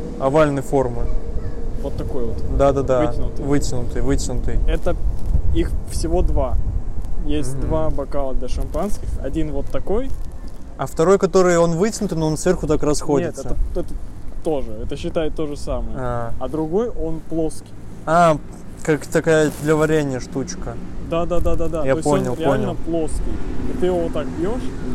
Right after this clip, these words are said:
Speaker 2: и все, из плоского стакана. То есть он как из, как для коньяка, только
Speaker 1: Мгм.
Speaker 2: вообще сплющенный.
Speaker 1: Ну, я понял, да, я понял.
Speaker 2: Вот. И из них делают еще пирамиды, знаешь, типа вот так ставят их друг
Speaker 1: Да,
Speaker 2: на
Speaker 1: да,
Speaker 2: друга,
Speaker 1: да,
Speaker 2: потом
Speaker 1: да, да,
Speaker 2: бам-бам-бам,
Speaker 1: да.
Speaker 2: и там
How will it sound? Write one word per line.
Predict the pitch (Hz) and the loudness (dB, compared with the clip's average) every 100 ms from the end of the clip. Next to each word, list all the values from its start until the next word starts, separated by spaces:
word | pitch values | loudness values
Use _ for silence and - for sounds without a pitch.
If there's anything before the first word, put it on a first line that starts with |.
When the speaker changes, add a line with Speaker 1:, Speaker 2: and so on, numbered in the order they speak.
| 123 | -4
Speaker 2:
и | 147 156 151 | -2 -4 -4
все, | - | -4
из | - - | 0 0
плоского | 175 170 - 151 139 | 0 0 -2 -4 -4
стакана. | - 147 143 127 117 - - - | -4 -6 -6 -6 -8 -8 -8 -4
То | |
есть | 165 | -2
он | 196 | -2
как | - 190 | -4 -4
из, | 190 - - | -6 -8 -6
как | 170 | -4
для | 170 170 | -4 -4
коньяка, | 180 185 190 247 277 - - - - | -4 -4 -4 -6 -6 -6 -6 -6 -4
только | 180 170 170 | -4 -2 -2
Speaker 1:
Мгм. | 143 143 | -2 0
Speaker 2:
вообще | 143 175 | 0 -2
сплющенный. | 147 147 131 120 - 107 107 - - - 147 | -6 -8 -8 -8 -10 -8 -6 -6 -6 -8 -4
Speaker 1:
Ну, | 147 | 0
я | 151 | 0
понял, | 151 165 147 131 120 | 0 -2 -2 -4 -4
да, | 123 120 120 | -4 -2 -2
я | 123 | -4
понял. | - 131 123 - - | -4 -4 -4 -4 -4
Speaker 2:
Вот. | 170 185 143 - - - - - - - - - - | -2 -4 -4 -8 -10 -12 -12 -12 -10 -10 -10 -8 -6
И | 185 196 | -6 -4
из | 196 185 | -2 0
них | 233 165 | 0 0
делают | 196 185 170 | -2 -2 -2
еще | 156 170 | -4 -4
пирамиды, | 160 175 185 185 170 - | -2 0 2 0 0 0
знаешь, | 180 185 190 | 0 0 0
типа | - - | 0 2
вот | - | 0
так | 127 - | 0 -2
ставят | - 156 139 - | -2 -2 -4 -4
их | |
друг | 147 | 0
Speaker 1:
Да, | 143 143 | 4 4
Speaker 2:
на | |
Speaker 1:
да, | 139 135 | 4 2
Speaker 2:
друга, | 135 | 2
Speaker 1:
да, | 131 | 0
Speaker 2:
потом | 131 | -2
Speaker 1:
да, | 127 | 0
да, | 131 | 0
Speaker 2:
бам-бам-бам, | - 262 233 | 2 2 2
Speaker 1:
да. | 180 | 0
Speaker 2:
и | |
там | 170 | -2